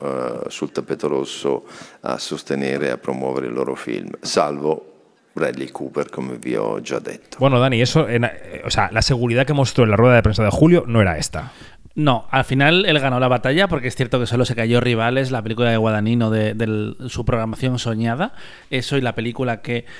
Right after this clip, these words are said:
Speaker 3: hemos visto que está en Telluride ya está confirmado, la, ese spoiler que hizo el propio Barberá, que es la película de Emerald Fennell, eh, Saltburn, pero al final salió una programación ideal que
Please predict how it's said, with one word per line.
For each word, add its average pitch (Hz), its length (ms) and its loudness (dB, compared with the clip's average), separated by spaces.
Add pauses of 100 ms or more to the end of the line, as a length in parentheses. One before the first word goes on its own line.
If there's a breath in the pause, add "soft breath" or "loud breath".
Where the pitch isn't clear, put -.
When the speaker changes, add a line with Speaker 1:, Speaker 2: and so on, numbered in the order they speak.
(160 loud breath)
Speaker 3:
hemos 131 240 -4
visto 127 220 -2
que 117 60 -4
está 117 180 -4
en 120 120 -2
Telluride 123 440 2
ya 127 100 0
está 117 160 -4
confirmado, 113 720 -4
la, 101 580 -4 (380 loud breath)
ese 117 180 -6
spoiler 120 440 0
que 110 120 -4
hizo 113 160 -4
el 113 80 -2
propio 117 280 -2
Barberá, 107 500 -2 (260 loud breath)
que 117 100 -6
es 104 100 -6
la 107 160 -6
película 104 640 -6
de 110 420 -6
Emerald 107 380 -4
Fennell, 170 440 -2 (300 loud breath)
eh, 113 400 0
Saltburn, 147 520 2
pero 135 120 0
al 113 60 -4
final 110 260 -8
salió 135 160 0
una 135 140 2
programación 123 480 2
ideal 139 500 2
que 180 240 0